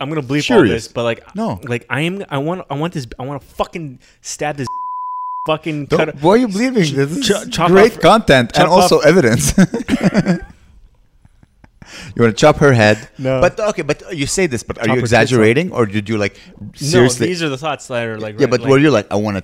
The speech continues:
Speaker 2: take," like, did
Speaker 1: I'm
Speaker 2: you
Speaker 1: not
Speaker 2: in
Speaker 1: gonna
Speaker 2: your
Speaker 1: do it. I'm just, I was so angry that,
Speaker 2: Okay,
Speaker 1: like
Speaker 2: okay, but is it anger? Would you, like, or would you, like, visual, would you
Speaker 1: Yeah,
Speaker 2: visualizing,
Speaker 1: visual-, yeah,
Speaker 2: like,
Speaker 1: visualizing.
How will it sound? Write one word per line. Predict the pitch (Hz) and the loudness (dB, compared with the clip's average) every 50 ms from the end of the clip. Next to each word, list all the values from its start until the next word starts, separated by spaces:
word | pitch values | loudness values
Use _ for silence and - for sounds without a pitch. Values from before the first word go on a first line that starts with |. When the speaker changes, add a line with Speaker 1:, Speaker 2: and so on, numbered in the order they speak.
| - _ | -8 _
Speaker 2:
take," | - 113 107 104 - _ _ _ | -2 0 0 0 -2 _ _ _
like, | 110 110 110 | -6 -6 -6
did | 113 131 120 117 123 | -6 -8 -8 -6 -4
Speaker 1:
I'm | 151 147 | -2 -2
Speaker 2:
you | - | 0
Speaker 1:
not | - - | 0 0
Speaker 2:
in | 143 | 0
Speaker 1:
gonna | 147 - | 0 -2
Speaker 2:
your | 147 | -4
Speaker 1:
do | 127 190 220 | -6 -4 -2
it. | 208 | -2
I'm | 170 151 151 | -2 -4 -6
just, | 151 - - | -8 -8 -8
I | - | -6
was | 156 139 135 131 | -6 -6 -8 -8
so | - - 170 147 | -6 -6 -6 -4
angry | 139 151 180 190 165 123 110 | -4 -8 -8 -8 -10 -12 -10
that, | 101 117 113 | -4 -4 -2
Speaker 2:
Okay, | 110 - | -2 0
Speaker 1:
like | 110 117 | -2 0
Speaker 2:
okay, | 113 156 | -2 -2
but | 120 117 117 143 | 0 0 0 0
is | 135 117 127 | 0 2 2
it | 123 - | 0 0
anger? | - 107 113 127 139 165 208 214 | 0 -2 -2 -2 0 0 0 0
Would | 165 135 113 | 0 -2 -2
you, | 113 | -2
like, | 113 104 - - - - - - _ | -4 -4 -4 -8 -10 -12 -12 -16 _
or | - 123 123 | -2 0 0
would | 120 117 113 | 2 2 2
you, | 123 | 2
like, | 117 110 - - - | 2 2 0 -4 -14
visual, | - 123 104 127 143 - - 127 123 123 123 131 127 | -16 -4 0 0 0 0 0 0 0 0 0 0 0
would | 123 117 120 120 | 0 0 2 2
you | - - | 2 2
Speaker 1:
Yeah, | - - | 4 2
Speaker 2:
visualizing, | 131 131 127 151 147 135 131 131 131 127 123 131 127 123 127 117 | 2 4 4 4 4 6 6 4 4 4 2 0 -2 -2 -4 -8
Speaker 1:
visual-, | 147 160 | -8 -8
yeah, | 156 123 | -6 -6
Speaker 2:
like, | 104 | -6
Speaker 1:
visualizing. | 123 135 123 117 117 113 113 110 107 110 107 | -8 -8 -8 -8 -8 -8 -8 -10 -10 -14 -16